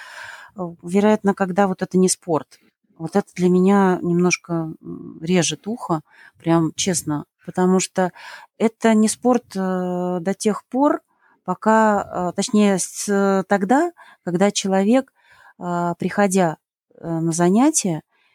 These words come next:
ему, говорит, взяли палки, даже сделали разминку, всё, пошли. Зачем, чего, что будут делать, чем это должно как бы закончиться? То есть вот это, это не спорт,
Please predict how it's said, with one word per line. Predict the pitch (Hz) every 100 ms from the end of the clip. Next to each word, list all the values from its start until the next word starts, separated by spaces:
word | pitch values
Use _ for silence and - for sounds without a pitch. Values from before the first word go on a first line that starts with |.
| _ -
ему, | 180
говорит, | 180 175
взяли | 165 208 180 165
палки, | - 233 277 - 214 - _ _ _ -
даже | 185 170 160
сделали | 165 - 170 185 165 165
разминку, | 170 165 185 226 262 - 180 -
всё, | - 240
пошли. | 247 190 - 185 165 131 _ _ _ _ _
Зачем, | 143 202 214 - 226 240 240 214
чего, | - 214 185 220 226
что | - - 226
будут | 220 214 170
делать, | 165 202 220 202 185 - - - - _
чем | - 214 208
это | 190
должно | 180 202 190 202
как | 202 185
бы | 170 190 190 170
закончиться? | 185 190 - 214 214 - -
То | 180 185
есть | 165 _ - - - -
вот | 175 185 - -
это, | 80 - 233 - 226 220
это | 233 233
не | 214
спорт, | 202 - 170 156